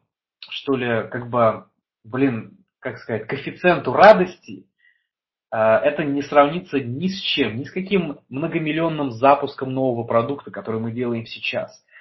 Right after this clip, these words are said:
э, ни с какими какими-то глобальными семинарами, где мы выступаем, и люди подходят, э, чтобы сфоткаться, да. Вроде бы сейчас это вот такой пик, что надо прямо там радоваться. Но самая большая радость была именно, когда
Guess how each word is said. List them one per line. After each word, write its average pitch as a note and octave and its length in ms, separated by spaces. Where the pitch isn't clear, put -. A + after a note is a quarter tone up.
э, A#2 520
ни D3+ 160
с - 80
какими D#3+ 480
какими-то C#3 480
глобальными C3+ 840
семинарами, C3 880
где A2 240
мы A#2 140
выступаем, C3 880
и A2+ 80
люди B2 260
подходят, A#2+ 540
э, A2+ 240
чтобы A#2 260
сфоткаться, C#3 800
да. C3+ 280
Вроде E3+ 280
бы C#3 100
сейчас - 420
это A#2+ 140
вот A2+ 240
такой A#2 300
пик, F#3 320
что - 160
надо B2+ 300
прямо A2+ 380
там F#2+ 180
радоваться. B2 560
Но A#2+ 60
самая D#3+ 360
большая B2+ 380
радость F3+ 420
была B2 220
именно, D#3+ 400
когда B2+ 480